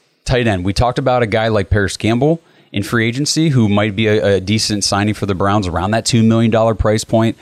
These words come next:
Uh, might have been a good slot receiver for Deshaun Watson, also a field stretcher out of the slot. Well, he went to the New York Giants at three million dollars a year, I think was the, was the contract. So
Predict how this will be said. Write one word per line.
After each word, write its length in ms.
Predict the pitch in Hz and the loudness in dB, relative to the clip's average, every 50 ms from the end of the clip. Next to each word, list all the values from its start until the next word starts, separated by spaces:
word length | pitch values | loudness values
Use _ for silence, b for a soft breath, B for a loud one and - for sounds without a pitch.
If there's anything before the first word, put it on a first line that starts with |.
| B B B B B B B B B B B | B B B B B B B B B B B
Uh, 240 | 95 98 95 92 90 | -4 -2 0 0 0
might 240 | 92 90 95 104 | -2 -2 -2 -2
have 80 | 110 104 | -2 -2
been 160 | 104 107 104 | -2 -2 -2
a 40 | 104 | -2
good 260 | 92 85 107 104 98 | -2 -2 0 0 0
slot 300 | - - 110 104 107 73 | 0 0 0 0 0 -2
receiver 360 | 110 104 - - 107 101 104 | -2 -4 -4 -2 -2 -2 -2
for 140 | 101 - 104 | -4 -4 -4
Deshaun 380 | 90 87 87 - 104 98 95 92 | -6 -4 -4 -2 0 0 0 0
Watson, 420 | 87 92 95 95 - - 101 95 | 0 0 0 0 -2 -2 -2 -2
also 300 | 87 90 87 - - 101 | 0 -2 -2 -2 -2 -4
a 40 | 90 | -4
field 320 | - - - 107 107 95 | -4 -4 -2 -2 -2 -2
stretcher 380 | - - 110 101 98 - 107 101 | -2 -2 -2 -2 0 0 0 0
out 140 | 95 95 95 | 0 0 -2
of 80 | 87 | -4
the 60 | 82 - | -6 -6
slot. 420 | - - 98 92 92 92 92 - _ b b b b b b b b b b b _ - - - | -4 -2 0 0 0 0 -2 -4 _ b b b b b b b b b b b _ -18 -12 -6
Well, 140 | 92 95 98 | -2 -2 0
he 120 | 120 170 | 0 2
went 220 | 180 175 156 143 - | 2 0 0 0 0
to 80 | 131 | -2
the 80 | 117 110 | 0 2
New 120 | 110 113 | 2 2
York 240 | 113 113 113 110 92 | 2 2 0 0 -2
Giants 380 | 90 98 95 95 95 95 87 - | -2 -2 -2 0 0 -2 -2 -4
at 100 | 82 - | -8 -6
three 200 | - - 113 104 | -4 -2 -2 0
million 240 | 98 92 90 87 | 0 -2 -2 -2
dollars 340 | 87 87 85 85 87 82 78 | -2 0 0 0 0 -2 -4
a 60 | 87 | -6
year, 160 | 85 82 82 78 | -6 -4 -2 -2
I 60 | 80 | -2
think 200 | - 92 85 80 | -4 -6 -8 -8
was 160 | 87 87 80 | -8 -10 -8
the, 240 | 85 78 85 82 80 - _ _ _ | -8 -6 -6 -8 -8 -12 _ _ _
was 160 | - 92 87 | -8 -8 -6
the 80 | 82 92 | -6 -8
contract. 580 | - - 98 95 95 90 - - 90 85 - - | -8 -4 -4 -2 -2 -2 -2 -2 -4 -2 -4 -4
So 260 | - 101 92 87 | -2 0 0 0